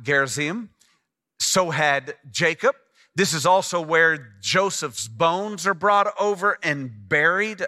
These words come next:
later on. So this has massive religious significance to that group of people. So when John Hyrcanus leads this revolt and burns and destroys their religious sites and their temple,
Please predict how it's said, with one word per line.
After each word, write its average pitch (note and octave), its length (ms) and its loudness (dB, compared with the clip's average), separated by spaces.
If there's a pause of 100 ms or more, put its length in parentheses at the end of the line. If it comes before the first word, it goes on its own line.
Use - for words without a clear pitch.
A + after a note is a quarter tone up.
later D#3 400 2
on. F3+ 260 0 (260)
So - 120 -4
this F3 220 0
has D3+ 240 -2
massive E3 600 -2
religious C3+ 800 -2
significance C3+ 1000 -4 (300)
to D3 100 -2
that D3 240 0
group C3+ 240 -4
of C3+ 160 -6
people. E3+ 480 -4 (480)
So - 240 2
when G3 640 0 (100)
John G#3 340 0
Hyrcanus F#3 800 -4
leads D#3 380 -6
this D#3 260 -2
revolt C#3 480 0
and A#2+ 340 -8 (200)
burns D3+ 480 0
and A#2+ 100 -8
destroys C#3 760 -2 (260)
their E3 180 2
religious C#3+ 520 -2
sites D#3+ 480 -2
and A2+ 120 -8
their D#3 160 0
temple, D#3 520 -2